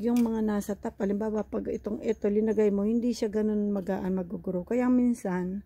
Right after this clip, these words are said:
kumukuha ko sa ilalim, ilalagay ko na naman sa top. Parang, alam mo, yung palit-palitan. So, ayan na guys, ang mga ano natin dito. Ang gaganda rin ho ng mga succulent natin dito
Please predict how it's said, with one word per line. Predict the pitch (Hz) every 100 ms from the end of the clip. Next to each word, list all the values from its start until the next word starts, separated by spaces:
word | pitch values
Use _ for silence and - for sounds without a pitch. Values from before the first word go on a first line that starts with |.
| - - - - _
kumukuha | 226 226 220 220 214
ko | 202 208
sa |
ilalim, | - 202 196 190
ilalagay | 190 185 185 180
ko | 185 190
na | 175
naman | 175 175
sa | 170 185
top. | - 185 - -
Parang, | 202 208 208 202
alam | 196 185
mo, | 175
yung | 175 175
palit-palitan. | 185 180 180 - 196 180 175 - 175 175 190 - - - - - - - - - _ _ - - - - -
So, | - 220 214 233
ayan | 247 247 247 247 247
na |
guys, | 226 220 202 208 208
ang | 202 202
mga | 202 196 196 196
ano | 190
natin | 190 190 - 185
dito. | 185 214 - 190 190 196 - - - - - - - - - -
Ang | 196
gaganda | 196 214 214
rin | 214 220 220
ho | 226
ng | 214
mga | 208 208 202 196 196 190 190
succulent | - 196 - 208 202
natin | 208 190 196 190
dito | 190